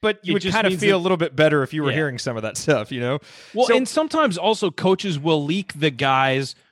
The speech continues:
Speaker 2: who they think maybe need a boost. You know, let's say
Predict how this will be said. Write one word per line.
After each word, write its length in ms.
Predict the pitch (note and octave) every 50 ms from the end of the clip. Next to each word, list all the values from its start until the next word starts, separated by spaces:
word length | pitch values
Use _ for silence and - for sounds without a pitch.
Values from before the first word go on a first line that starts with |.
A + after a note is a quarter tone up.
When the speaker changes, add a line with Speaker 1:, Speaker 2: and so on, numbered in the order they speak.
| -
Speaker 2:
who 140 | - D#3 D#3
they 180 | C#3 D#3+ E3 D#3
think 240 | - - E3 C#3+
maybe 260 | C#3 C#3 C#3+ C#3+ C3+ C3+
need 240 | C3+ C#3 C#3+ C#3
a 60 | B2 G2+
boost. 600 | F#2 F#2+ D#3+ E3+ - - - - - - - - _ _ _
You 120 | - C#3 C#3
know, 180 | C#3 C3 C#3
let's 220 | D#3 D3 C#3+ C#3+ -
say 300 | - E3+ D3+ D3 C#3